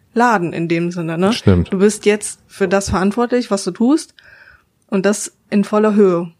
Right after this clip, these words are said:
Speaker 1: Also wenn es nicht läuft und jemand Scheiß über dich erzählt oder auch einfach das weitergibt, was nicht
Speaker 2: Mhm.
Speaker 1: gut gelaufen ist, aber zum Beispiel ohne die Information, dass ich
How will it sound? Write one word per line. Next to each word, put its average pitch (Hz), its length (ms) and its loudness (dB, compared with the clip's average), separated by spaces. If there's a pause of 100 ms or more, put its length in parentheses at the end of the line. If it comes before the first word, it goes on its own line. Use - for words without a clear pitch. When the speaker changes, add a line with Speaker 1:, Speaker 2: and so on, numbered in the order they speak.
(420)
Speaker 1:
Also 185 420 -4 (100)
wenn 190 200 2
es 190 140 -2
nicht 196 120 -2
läuft 202 320 2
und 202 160 0
jemand 190 400 0
Scheiß 202 300 -4
über 226 140 -2
dich 233 140 -4
erzählt 254 480 -4
oder 180 280 2
auch 170 240 -2 (240)
einfach 175 320 -6
das 190 300 -4
weitergibt, 190 560 -2
was 175 260 -4
nicht 190 160 6
Speaker 2:
Mhm. - 100 6
Speaker 1:
gut 113 120 2
gelaufen 185 380 -2
ist, 233 200 -6
aber 180 220 -4
zum 190 120 -6
Beispiel 180 280 -2
ohne 214 220 4
die 185 100 0
Information, 185 640 -2
dass 170 160 0
ich 170 140 -8